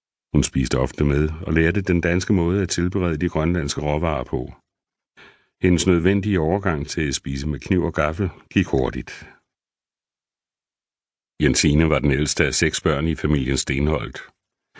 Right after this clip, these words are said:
Hos dem var alt så velorganiseret, som det overhovedet kunne blive under så små kår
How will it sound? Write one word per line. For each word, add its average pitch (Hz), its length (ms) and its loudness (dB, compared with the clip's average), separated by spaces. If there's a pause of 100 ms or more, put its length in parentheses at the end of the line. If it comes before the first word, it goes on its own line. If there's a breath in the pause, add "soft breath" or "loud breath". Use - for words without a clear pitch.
(460 loud breath)
Hos 101 100 2
dem 123 200 4
var 117 120 4
alt 104 180 0
så 120 120 0
velorganiseret, 95 920 2
som 90 160 0
det 87 100 0
overhovedet 82 520 0
kunne 95 300 2
blive 87 360 0
under 80 180 0
så 98 140 -2
små 92 300 2
kår 67 460 -2